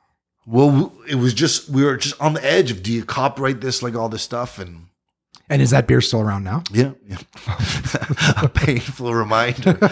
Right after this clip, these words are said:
Speaker 1: I would never drink it.
Speaker 2: <laughs> No, you're like, "Fuck that shit." So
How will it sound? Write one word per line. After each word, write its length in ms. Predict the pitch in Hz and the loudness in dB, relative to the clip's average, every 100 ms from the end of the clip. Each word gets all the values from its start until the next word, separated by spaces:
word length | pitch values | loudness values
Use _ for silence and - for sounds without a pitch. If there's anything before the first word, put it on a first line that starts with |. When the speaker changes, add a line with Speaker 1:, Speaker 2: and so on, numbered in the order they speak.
| 196 | 2
Speaker 1:
I 160 | 120 | 2
would 120 | 131 135 | 0 -2
never 160 | 110 | -6
drink 320 | 95 104 104 80 | -10 -14 -14 -4
it. 240 | 165 151 | 2 4
Speaker 2:
<laughs> 0 | |
No, 280 | 208 165 120 | 6 4 2
you're 120 | 123 | -4
like, 160 | 123 110 | -8 -8
"Fuck 220 | 110 - | -12 -10
that 160 | 101 107 | -14 -14
shit." 200 | 95 - _ _ _ _ _ _ | -18 -20 _ _ _ _ _ _
So 380 | - 165 156 156 | -2 4 6 4